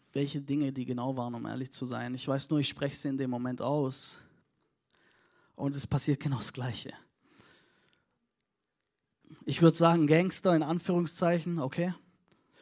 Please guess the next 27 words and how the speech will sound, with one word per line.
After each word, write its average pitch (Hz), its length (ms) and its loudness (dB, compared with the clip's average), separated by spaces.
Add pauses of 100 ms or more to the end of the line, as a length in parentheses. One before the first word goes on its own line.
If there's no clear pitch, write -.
(460)
kriegt - 220 -8
die 180 60 -2
Liebe 165 220 4
Gottes 151 540 -4 (1500)
über 160 160 2
eine 160 100 2
spezielle 156 520 -2
Situation, 139 580 -4
über 127 140 -4
sein 135 240 -6
Leben, 135 200 -2
der 127 80 -4
bricht - 340 -8
in 135 100 -4
Tränen 147 320 -4
aus. 127 360 -10 (1900)
Wir 147 220 2
beten 165 380 2
für - 220 -2
ihn, 151 520 0 (220)
Studenten 156 640 2
laufen 151 400 2
drumherum, 147 480 0
gucken, - 280 -6
was 135 200 -8
geht 139 180 -4
ab. 147 360 -4